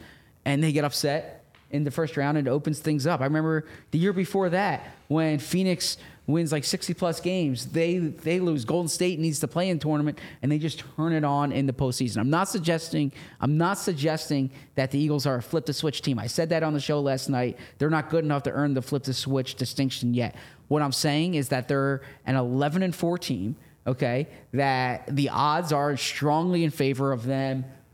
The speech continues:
uh, yeah, strongly in favor of them winning the division right now, okay, so hosting a home playoff game, possible, and I don't know what the odds are that they get the,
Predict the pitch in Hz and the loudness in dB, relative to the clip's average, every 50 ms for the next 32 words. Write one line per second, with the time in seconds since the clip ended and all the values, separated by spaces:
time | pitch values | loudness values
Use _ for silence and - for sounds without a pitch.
0 | _ _ _ - - - 76 73 113 123 127 123 120 113 110 110 120 - - - | _ _ _ -20 -12 -8 -6 -4 0 0 0 0 0 0 -2 -4 -6 -10 -16 -12
1 | - 175 196 - - - - - 160 160 175 185 170 147 127 156 147 139 143 139 | -4 -2 -2 -2 -2 -4 -2 0 0 0 2 0 0 0 0 0 0 0 0 0
2 | 139 131 135 139 143 147 143 135 151 139 127 131 120 110 123 120 127 120 120 - | 0 0 0 0 0 0 0 -2 -2 -2 -2 -4 -4 -4 -2 -2 -2 -2 -2 -4
3 | 80 92 85 82 139 - - - - - _ - 127 - 131 120 123 123 - - | -4 -6 -6 -6 -8 -10 -12 -18 -20 -16 _ -8 -4 -2 0 0 0 0 -2 -2
4 | 123 110 - - 156 156 156 - 160 143 131 143 147 147 - 127 117 117 107 - | -4 -2 -2 -2 -2 -2 -2 -2 0 0 2 0 0 0 0 0 0 0 0 -2
5 | - 113 127 135 156 - - - - - - - - _ _ _ - - - - | -2 0 0 0 -2 -2 -6 -12 -18 -20 -20 -20 -20 _ _ _ -20 -12 -8 -6
6 | - - 180 190 214 208 - 190 151 131 135 135 139 151 - - - - - _ | -2 0 2 0 0 0 -2 -2 -2 0 0 0 0 -2 -4 -10 -16 -20 -12 _
7 | - 135 139 139 139 139 135 - - - 147 151 143 147 151 151 147 143 143 139 | -2 0 0 2 2 0 0 -2 0 0 0 2 2 0 2 2 2 2 2 2
8 | 139 131 131 139 120 123 139 151 143 127 135 123 127 131 139 143 - - - - | 0 0 0 0 0 0 0 0 0 0 0 0 0 0 -2 -4 -8 -14 -8 -6
9 | 131 117 143 139 131 143 - - 131 | -2 -2 0 0 0 -2 -2 -4 -6